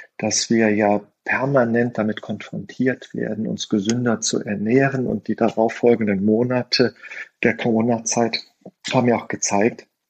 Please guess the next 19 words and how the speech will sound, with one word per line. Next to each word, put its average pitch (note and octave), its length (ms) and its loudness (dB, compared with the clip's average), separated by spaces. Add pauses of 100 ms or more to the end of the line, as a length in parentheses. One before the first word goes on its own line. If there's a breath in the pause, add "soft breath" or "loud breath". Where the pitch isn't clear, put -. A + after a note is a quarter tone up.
(540)
dass - 180 -2
wenn G#2 120 2
die A2 80 2
Menschheit A2 520 2
Zeit G#2+ 440 -4
hat, - 280 0 (480 loud breath)
setzt A2+ 400 0
sie A2 100 -2
sich G#2 220 -2
mit G#2+ 140 -2
der G#2 100 -4
Thematik G#2+ 520 0
auseinander. G#2+ 500 0
Wie G2+ 80 0
viele G#2+ 160 -2
Menschen G#2 400 -2
haben G#2 260 0
auf - 180 -6
einmal G#2+ 480 -2